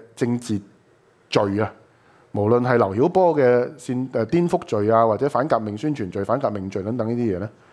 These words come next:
對香港人嚟講係最恐懼嘅嘢嚟㗎嘛。佢無可避免就會有一個想-，想諗到嘅嘢，就係話你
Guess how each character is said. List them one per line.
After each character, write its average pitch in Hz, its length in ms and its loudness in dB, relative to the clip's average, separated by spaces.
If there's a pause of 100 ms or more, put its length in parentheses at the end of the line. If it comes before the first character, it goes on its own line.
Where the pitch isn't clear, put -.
(580)
對 175 120 4
香 220 200 4
港 196 200 2
人 98 100 -4
嚟 - 20 -18
講 156 160 -4
係 131 60 -2
最 110 160 -2
恐 107 180 -6
懼 98 120 -4
嘅 87 80 -6
嘢 90 160 -6
嚟 87 100 -10
㗎 87 80 -12
嘛。 117 180 -8 (1300)
佢 190 180 4
無 123 80 0
可 156 140 4
避 135 240 0
免 131 220 2
就 147 140 2
會 143 140 4
有 147 140 6
一 - 20 -2
個 139 200 2 (600)
想-， 147 380 0 (120)
想 147 400 0
諗 143 440 0
到 135 100 2
嘅 131 140 4
嘢， 117 160 4
就 117 120 0
係 104 180 -2
話 95 160 -2 (100)
你 104 100 -4